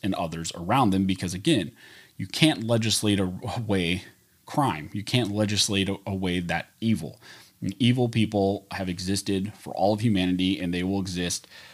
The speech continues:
for the rest of humanity. Um, you know, again, I have my own religious beliefs on, you know, stuff like that. But, um, you know, it's not gonna be <laughs> done away with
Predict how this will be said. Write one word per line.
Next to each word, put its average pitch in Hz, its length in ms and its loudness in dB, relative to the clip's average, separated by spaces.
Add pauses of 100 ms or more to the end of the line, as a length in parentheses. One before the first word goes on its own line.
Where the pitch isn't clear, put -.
(180)
for 87 400 -4
the 90 300 -2
rest 90 180 0
of 87 80 -6
humanity. 90 600 0 (400)
Um, 69 460 -4 (320)
you 87 160 -2
know, 82 160 -6
again, 82 220 -4
I 85 80 0
have 87 100 -2
my 82 140 -4
own 85 180 -4
religious 87 320 -4
beliefs 90 260 -4
on, 82 300 -6 (120)
you - 100 -8
know, 62 100 -10
stuff - 280 -6
like 82 120 -8
that. 85 200 -4
But, 95 220 0 (380)
um, 78 400 4 (640)
you 110 120 4
know, 90 260 2 (640)
it's 104 260 -2
not 113 240 6
gonna 117 140 4
be 104 160 2
<laughs> 95 220 -2
done 110 120 2
away 95 300 2
with 90 400 -2